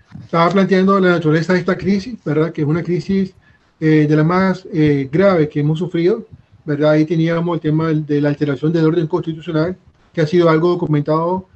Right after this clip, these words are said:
ampliamente por organismos nacionales e internacionales de derechos humanos. Eh, tenemos la suspensión del Estado de Derecho.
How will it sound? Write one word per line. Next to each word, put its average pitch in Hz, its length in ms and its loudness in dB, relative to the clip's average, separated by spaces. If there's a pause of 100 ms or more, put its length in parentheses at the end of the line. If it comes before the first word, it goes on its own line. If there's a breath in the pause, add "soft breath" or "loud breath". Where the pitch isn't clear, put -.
(140)
ampliamente 160 600 0
por 165 280 -4
organismos 156 540 -4 (300)
nacionales 170 520 -2
e - 20 -8
internacionales 151 580 -8
de 151 60 -2
derechos 147 260 -6
humanos. 156 380 -4 (760 soft breath)
Eh, 147 400 4
tenemos 165 760 0
la 165 140 0
suspensión 160 600 0
del 151 120 2
Estado 151 300 0
de 160 60 0
Derecho. 170 340 -6